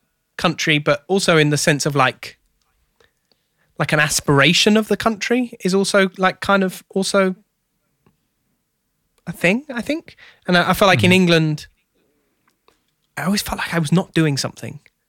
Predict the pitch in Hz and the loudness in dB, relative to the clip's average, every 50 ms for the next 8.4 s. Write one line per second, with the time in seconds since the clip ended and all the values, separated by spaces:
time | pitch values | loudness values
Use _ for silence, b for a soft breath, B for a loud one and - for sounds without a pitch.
0 | _ _ _ _ _ _ _ _ - 147 135 127 123 - - 170 160 156 139 - | _ _ _ _ _ _ _ _ -6 -4 -4 -4 -2 -2 -2 0 0 -2 -2 -2
1 | 143 139 139 123 - 131 - - 123 127 135 - - - _ b b b b b | -2 -2 -2 -2 -4 -8 -10 -12 -12 -12 -12 -14 -14 -16 _ b b b b b
2 | b - 151 139 135 135 135 - - _ - - 170 160 151 143 - 175 175 170 | b -2 0 2 4 2 2 0 -4 _ -2 0 2 2 2 2 2 2 2 2
3 | 147 - - - 151 143 _ _ - 151 151 160 151 147 151 147 - - - _ | 2 0 -2 -6 -8 -8 _ _ 2 2 4 4 2 2 0 0 -2 -6 -12 _
4 | - - 131 123 117 - - - 143 135 - _ - 143 135 127 135 131 110 - | -6 -4 -4 -4 -4 -6 -6 -8 -8 -10 -10 _ -4 -4 -2 0 0 -2 -2 -4
5 | - - - - - 131 113 104 - - - - 131 131 - B B B B B | -6 -8 -8 -8 -6 -6 -6 -6 -6 -8 -8 -10 -10 -10 -12 B B B B B
6 | B B B B B _ - 156 139 131 117 110 110 120 127 131 123 120 - - | B B B B B _ -2 0 0 0 0 0 0 -2 -2 -2 -2 -2 -2 -4
7 | 160 - 190 196 190 190 180 180 175 170 - 190 170 160 151 147 151 156 143 123 | -2 2 2 4 4 6 6 4 4 2 2 2 2 4 4 4 4 2 2 0
8 | - 131 143 143 - - - - | -2 -4 -6 -4 -4 -4 -6 -6